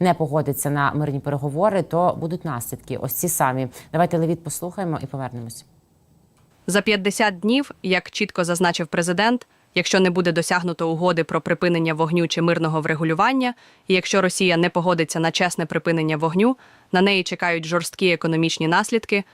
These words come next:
Speaker 2: зокрема високі мита та вторинні санкції. Це означає, що країни, які купують нафту в Росії, також потраплять під санкції, що серйозно вдарить по російській економіці.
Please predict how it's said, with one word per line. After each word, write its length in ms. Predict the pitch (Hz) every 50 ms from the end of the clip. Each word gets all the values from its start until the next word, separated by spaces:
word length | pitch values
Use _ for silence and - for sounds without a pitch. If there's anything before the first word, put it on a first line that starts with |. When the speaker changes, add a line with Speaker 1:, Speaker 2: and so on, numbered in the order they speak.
| _ _
Speaker 2:
зокрема 420 | - 175 180 - 190 180 180 170
високі 420 | 160 160 170 - - 165 160 - 165
мита 300 | 165 185 214 226 226 190
та 120 | - 175
вторинні 440 | 156 - - 175 165 170 165 160 160
санкції. 640 | - - 156 143 139 143 - - - - 78 - _ _ _ _ _ _ _ _
Це 140 | _ - 196
означає, 500 | 196 185 196 185 180 - 196 196 190 190
що 160 | 180 - -
країни, 440 | 180 - - 175 175 180 185 180 175
які 220 | 170 165 - - 170
купують 460 | - 175 151 - 175 170 165 160 -
нафту 320 | 170 156 151 - - 160
в 40 | 151
Росії, 500 | 160 156 - - 240 247 247 247 247 240 _ _ _ _ _ _
також 280 | - 202 - 233 -
потраплять 480 | - 196 185 - 185 175 - 180 170 -
під 180 | _ 175 156
санкції, 540 | - - 165 151 151 147 - - 147 143 143
що 180 | 147 - - 165
серйозно 480 | - - 165 165 170 180 175 180 170
вдарить 360 | 156 151 170 160 160 160 156 _
по 100 | - 165
російській 480 | 165 151 - 165 160 - - - 156
економіці. 580 | 151 - 160 151 147 139 139 143 - - 135